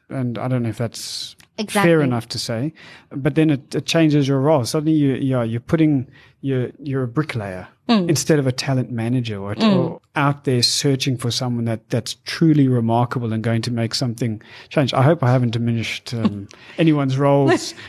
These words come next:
Speaker 1: uh, as they're listening to this, but it, it can be like that if you're not looking ahead, if you're not being
Speaker 2: Exactly.
Speaker 1: strategic about your decision making. Then it, it's a hard pill to swallow, but potentially you are just a bricklayer.
Speaker 2: Mm. So given what we were talking about earlier on, the fear of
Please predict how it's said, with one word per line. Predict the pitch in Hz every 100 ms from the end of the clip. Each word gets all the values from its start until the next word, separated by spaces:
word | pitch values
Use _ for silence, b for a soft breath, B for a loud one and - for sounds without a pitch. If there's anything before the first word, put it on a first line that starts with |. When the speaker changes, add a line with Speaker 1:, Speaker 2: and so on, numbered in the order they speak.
| B
Speaker 1:
uh, | 151 143
as | 156 135
they're | 151
listening | 143 156 175
to | 151
this, | 139 131
but | - 202 -
it, | - 160 170 151
it | 165 -
can | - 185 151
be | 135 190
like | 190 143
that | 113 104
if | 123 -
you're | 131
not | 131 139 131
looking | 127 143 - 139
ahead, | 120 143 151 107
if | 107
you're |
not | 123 139 170
being | 135
Speaker 2:
Exactly. | 156 120
Speaker 1:
strategic | - 131 131
about | 127 123 117
your | 117
decision | 113 104 160 190
making. | 135 98 - - B B
Then | 160 156
it, | 135 -
it's | 160 131 131
a | 113
hard | 110 127 127
pill | 123
to | 117
swallow, | - 156 135
but | 110 -
potentially | 131 131 127 127
you | 113 113
are | - 123
just | 113 -
a |
bricklayer. | 104 151 - 90 87 -
Speaker 2:
Mm. | 277 165 175 B B
So | B - 226 214 - _ _ _ _ -
given | 202 247 285
what | 247
we | 214
were | 196
talking | 214 185 202
about | 180 175 -
earlier | 170 170 170
on, | 151 156 170
the | 175
fear | - 214 190
of | 180 165